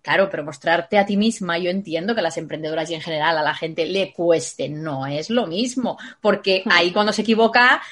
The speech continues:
Speaker 1: pues se equivoca María, ahí cuando se equivoca, se equivoca la persona, ¿no? Y es normal, aparte está toda esta parte más personal, más de nuestro carácter, por tanto,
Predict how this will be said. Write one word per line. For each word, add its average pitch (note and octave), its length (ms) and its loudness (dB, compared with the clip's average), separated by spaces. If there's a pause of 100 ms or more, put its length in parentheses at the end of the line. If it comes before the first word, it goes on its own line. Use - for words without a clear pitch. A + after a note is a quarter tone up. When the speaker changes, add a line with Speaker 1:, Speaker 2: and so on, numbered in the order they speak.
(160)
Speaker 1:
pues B3 160 2
se A3 80 2
equivoca F#3 340 2
María, G3 420 4
ahí E3 160 4
cuando A3 220 4
se A#3+ 80 2
equivoca, B3+ 380 6
se C#4+ 80 -2
equivoca A3+ 340 2
la D4+ 140 6
persona, A3 360 4
¿no? A#3 200 2 (340)
Y G#3+ 240 2
es G3 140 4
normal, F3 360 2
aparte D#3+ 340 0
está E3+ 120 -10
toda F3 140 2
esta E3+ 160 -4
parte E3+ 180 -2
más F3 160 -6
personal, F3+ 760 4
más E3+ 180 -4
de E3+ 80 -2
nuestro E3 280 -8
carácter, F#3+ 720 2 (340)
por G3+ 240 4
tanto, A#3+ 760 2